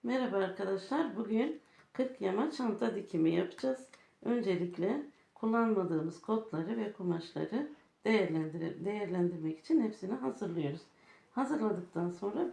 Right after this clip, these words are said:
şöyle bir kalıp çıkartıyoruz. Dikdörtgen, dilerseniz karede kesebilirsiniz bunun gibi.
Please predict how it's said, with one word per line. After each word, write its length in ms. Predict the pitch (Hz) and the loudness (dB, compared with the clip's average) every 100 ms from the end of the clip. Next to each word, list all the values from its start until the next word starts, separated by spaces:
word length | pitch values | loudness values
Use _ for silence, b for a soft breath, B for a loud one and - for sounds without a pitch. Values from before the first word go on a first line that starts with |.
| - | -6
şöyle 400 | - 285 214 214 | -2 0 0 -2
bir 100 | 233 | -2
kalıp 340 | 202 202 214 | -2 -4 -6
çıkartıyoruz. 720 | - 175 156 - 170 175 359 B B B - | -4 -2 -2 -2 -4 -2 -4 B B B -4
Dikdörtgen, 680 | 247 - 175 175 - 349 | -4 0 0 0 2 4
dilerseniz 640 | 247 226 226 - 196 349 - | 4 2 0 0 0 0 -2
karede 520 | 254 226 175 240 320 B B B - | -2 0 0 -2 -4 B B B -2
kesebilirsiniz 1000 | 214 233 220 175 196 - 139 190 220 - | 0 0 0 -2 -4 -2 0 0 -2 -4
bunun 280 | 180 170 180 | 0 2 2
gibi. 320 | 160 151 240 | 2 0 0